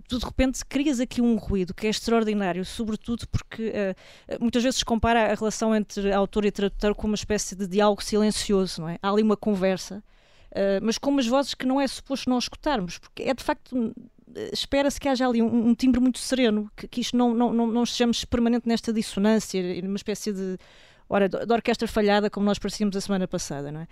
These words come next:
Mas, mas estas questões e, e, e estes desejos, estes quase imperativos, transformam a coisa num, num ruído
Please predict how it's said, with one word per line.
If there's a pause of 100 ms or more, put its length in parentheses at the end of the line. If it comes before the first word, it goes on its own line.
(340)
Mas,
mas (280)
estas
questões
e,
e,
e
estes
desejos,
estes
quase
imperativos,
transformam
a
coisa
num,
num
ruído